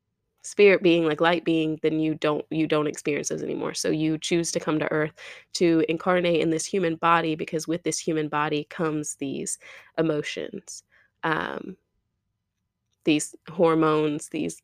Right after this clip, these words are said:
bodily functions, all of our senses,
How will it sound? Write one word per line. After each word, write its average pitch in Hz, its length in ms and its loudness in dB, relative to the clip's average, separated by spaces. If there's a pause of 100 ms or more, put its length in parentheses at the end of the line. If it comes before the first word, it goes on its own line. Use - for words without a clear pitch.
(100)
bodily 156 320 2
functions, 156 540 -4
all 156 220 2
of 151 80 0
our 143 120 -2
senses, 156 760 2